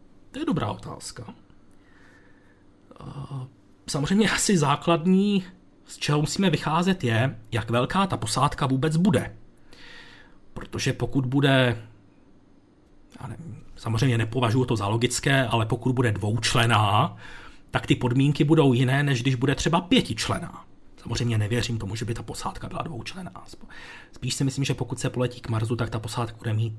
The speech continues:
zhruba čtyři členy, možná víc. To mě Michal možná opraví, jestli se třeba o něčem takovém uvažuje. Ale lékaři stoprocentně tam budou muset být.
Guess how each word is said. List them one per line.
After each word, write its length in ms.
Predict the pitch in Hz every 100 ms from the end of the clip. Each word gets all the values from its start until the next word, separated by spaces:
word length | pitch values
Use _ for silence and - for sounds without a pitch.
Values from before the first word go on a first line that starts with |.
| -
zhruba 380 | - 110 101 107
čtyři 420 | - - 120 110
členy, 340 | 110 - 110 107
možná 400 | 104 107 104 101
víc. 420 | 101 - - - - - - - - - - _ _ _ _ _ - - _ - -
To 80 |
mě 120 | 120 123
Michal 240 | 123 120
možná 260 | 113 110 107
opraví, 420 | 104 107 - - -
jestli 200 | - -
se 200 | 185 - 170 - -
třeba 200 | - -
o 80 | -
něčem 260 | - 117
takovém 400 | 110 - 110 107
uvažuje. 440 | 110 101 113 104 - - - - - - -
Ale 680 | - 107 104 104 104 104 104 107 - - - - - - -
lékaři 580 | 123 131 135 151 180 170
stoprocentně 1120 | 170 - 123 139 131 147 139 - 147 147 139 -
tam 160 | 131
budou 220 | 127 127
muset 300 | 123 120 131
být. 400 | 117 127 147 -